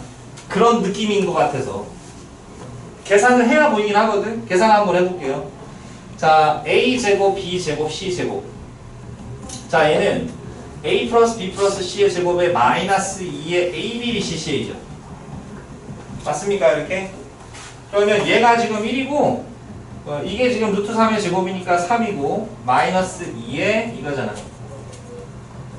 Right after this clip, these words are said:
자, 그러면 A, B, B, C, C가 뭐 나옵니까? 일 나오죠, 이거. 이렇게 딱 나오자마자 이거 둘이 같으니까 A, B, C는 같아요? 바로 나와야 돼.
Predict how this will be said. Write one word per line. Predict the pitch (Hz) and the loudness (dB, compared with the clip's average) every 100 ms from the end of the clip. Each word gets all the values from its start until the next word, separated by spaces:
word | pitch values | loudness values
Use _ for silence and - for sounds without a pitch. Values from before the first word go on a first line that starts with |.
| - - - - - - - - - | -16 -16 -16 -16 -18 -16 -16 -16 -2
자, | 165 170 | 4 4
그러면 | 180 185 190 - | 4 2 0 -2
A, | 160 208 233 240 | 2 2 2 -2
B, | 240 240 | -2 -2
B, | - 185 | -4 -4
C, | - 185 | -6 -6
C가 | - 214 208 208 - | -6 -4 -2 0 0
뭐 | 139 | 0
나옵니까? | 156 147 135 127 123 120 - - - - - - - - - - - - - - | 0 0 -2 -4 -6 -8 -12 -12 -10 -8 -10 -16 -18 -20 -20 -20 -20 -20 -18 -12
일 | - | 0
나오죠, | 226 240 214 | 4 6 4
이거. | 170 117 - - - - - - | 2 0 -2 -6 -12 -16 -16 -14
이렇게 | - 240 269 | -4 2 4
딱 | 262 269 | 6 6
나오자마자 | 254 - 233 226 208 - 139 135 143 - 92 - - - - - - - - - - - - - - - - - - - - - - - - - - - | 6 6 6 6 6 4 4 2 2 0 -4 -10 -16 -16 -16 -14 -14 -14 -14 -14 -14 -16 -16 -16 -18 -18 -18 -18 -18 -18 -16 -18 -18 -14 -14 -14 -12 -4
이거 | 185 226 240 240 233 | 2 8 8 8 4
둘이 | 190 220 - | 0 0 2
같으니까 | 180 - 220 208 208 208 156 | 0 2 0 0 4 4 4
A, | 156 | 0
B, | 180 | -4
C는 | 180 170 160 160 | -4 -4 -4 -4
같아요? | - - 180 180 247 | -4 0 4 6 6
바로 | - - | 4 2
나와야 | 151 117 120 117 | 2 2 2 2
돼. | 98 98 98 | -2 -8 -10